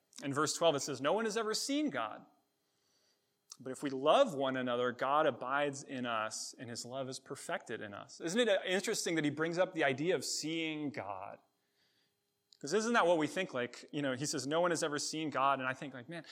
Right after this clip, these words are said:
if I could just see him, I would always obey. You know, if I could just see him once, surely my heart would be set right." And what this is saying is you can see him as you en-, enter into loving community.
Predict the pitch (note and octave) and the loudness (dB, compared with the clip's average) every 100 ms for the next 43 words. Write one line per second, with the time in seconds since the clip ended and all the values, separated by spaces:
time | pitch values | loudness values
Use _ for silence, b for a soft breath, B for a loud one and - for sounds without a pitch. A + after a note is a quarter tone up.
0 | B B G3+ G#3+ G3 - - A#3 B3 F3+ | B B 0 6 6 6 2 2 4 4
1 | D3+ D3 E3 E3+ B3 F3 B2 A#2 G2+ G2+ | 6 6 6 8 8 8 4 -2 -2 -4
2 | G2 - _ _ _ _ _ - E3+ F3 | -4 -10 _ _ _ _ _ -6 -2 2
3 | G3 G#3+ G3 - - A3+ G3+ E3 B3 F3 | 2 4 2 2 0 0 0 0 0 2
4 | - G3 C4 G3+ D3+ - B B D#3 C#3+ | 2 4 6 6 4 2 B B 2 4
5 | A#3 A3+ D#3+ E3+ D#3+ B B - G3 G3+ | 6 6 4 2 0 B B 4 4 6
6 | B3 - - - _ _ _ _ _ _ | 4 2 -8 -20 _ _ _ _ _ _
7 | D3+ D#3 D4+ C4 - G#3 E3+ D3+ C#3+ - | -2 -2 0 -2 0 0 0 0 0 -6
8 | - D3+ - C3+ - - G3+ A#3 B2+ A#2+ | -8 -8 -4 -4 -4 -4 -2 0 0 0
9 | B2+ C3 C3+ C#3 D3 - - D#3+ F3 F3 | 0 -2 -2 -2 -2 -4 -4 -2 0 0
10 | E3+ E3 C3+ A2+ A2+ D3 F3 E3 E3 - | 2 0 0 0 2 2 2 0 -2 -8
11 | B - C#3 A#2 A2+ B2 A2 F#2 G2 - | B -10 -6 -6 -4 -4 -6 -10 -14 -16